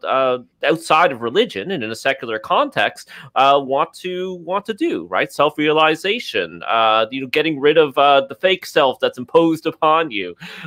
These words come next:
uh, to put it in perhaps more nineteen sixties terms. So it is interesting to, to see that, that there are these, these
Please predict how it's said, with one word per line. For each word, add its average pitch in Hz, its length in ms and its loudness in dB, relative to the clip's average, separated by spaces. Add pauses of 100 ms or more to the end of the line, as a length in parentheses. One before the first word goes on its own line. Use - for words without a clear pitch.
uh, 123 240 4
to 117 120 -6
put 139 140 -2
it 127 100 0
in 123 100 -8
perhaps 135 400 0
more 135 220 0
nineteen 123 440 -4
sixties 110 460 -14
terms. 107 500 -8 (240)
So 147 160 0
it 156 80 2
is 190 160 2
interesting 156 600 -2
to, 110 180 0
to 113 80 -16
see 156 420 -4
that, 110 220 -2
that 110 100 -4
there 107 140 -2
are 147 200 4
these, 92 400 -10
these 113 200 -16